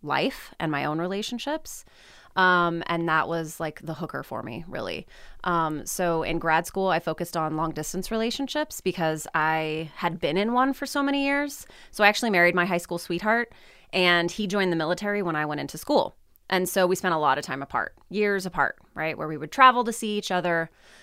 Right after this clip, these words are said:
um, using a lot of, you know, mediated communication. And we've always been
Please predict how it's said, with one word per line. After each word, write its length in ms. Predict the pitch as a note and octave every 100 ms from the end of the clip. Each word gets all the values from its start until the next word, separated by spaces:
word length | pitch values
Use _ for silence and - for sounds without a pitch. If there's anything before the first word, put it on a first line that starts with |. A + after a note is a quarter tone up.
| - -
um, 260 | F3 E3+ F3
using 260 | F3 F3+
a 60 | F3
lot 280 | D#3+ D#3+ -
of, 300 | D#3+ D#3 E3
you 80 | D#3+
know, 80 |
mediated 480 | D#3 D#3+ D#3+ D#3+ E3
communication. 920 | - E3+ D#3+ D#3 C#3 E3+ E3 E3+ F3+ G#3 F#3
And 720 | F3 E3+ E3+ E3 E3 - -
we've 220 | F3 F3 -
always 340 | E3 F3+ F3+
been 580 | F#3 F3 E3 E3 E3